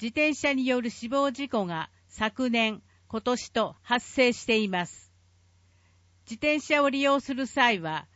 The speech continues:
自転車安全利用五則を守り、安全運転を心がけましょう。自転車安全利用五則。一、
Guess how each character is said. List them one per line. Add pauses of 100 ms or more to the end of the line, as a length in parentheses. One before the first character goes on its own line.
(140)
自
転
車
安
全
利
用
五
則
を
守
り、 (520)
安
全
運
転
を
心
が
け
ま
し
ょ
う。 (1500)
自
転
車
安
全
利
用
五
則。 (800)
一、